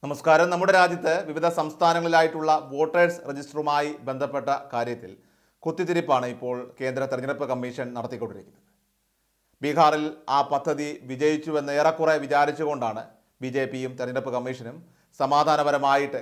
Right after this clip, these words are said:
കാര്യങ്ങളെല്ലാം തന്നെ തങ്ങൾക്കിപ്പോൾ അനുകൂലമാണെന്ന് വിചാരിച്ച്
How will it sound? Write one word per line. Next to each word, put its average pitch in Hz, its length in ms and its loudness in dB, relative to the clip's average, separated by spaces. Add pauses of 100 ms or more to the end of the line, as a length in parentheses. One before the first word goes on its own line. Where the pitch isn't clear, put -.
കാര്യങ്ങളെല്ലാം 123 560 -2
തന്നെ 123 180 -6 (420)
തങ്ങൾക്കിപ്പോൾ 156 560 0
അനുകൂലമാണെന്ന് 139 800 -2
വിചാരിച്ച് 120 460 -2